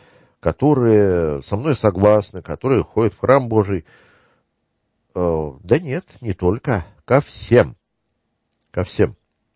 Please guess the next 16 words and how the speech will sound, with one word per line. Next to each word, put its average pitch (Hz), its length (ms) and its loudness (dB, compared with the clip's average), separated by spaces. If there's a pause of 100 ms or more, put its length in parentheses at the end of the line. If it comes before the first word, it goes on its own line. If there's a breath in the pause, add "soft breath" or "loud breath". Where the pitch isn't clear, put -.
(400)
То 71 80 -10
есть - 300 -18
к - 60 -16
людям, 190 340 -6
которые 156 580 -4 (560 soft breath)
в - 120 -20
том 175 240 2
числе 131 840 2
нам 113 320 -2
неприятны, 135 680 -2
которые 107 400 -2
враждебны, 104 680 -2
которые 104 380 -2
ведут 101 340 -2
себя 87 280 0
вызывающе, 104 1000 -2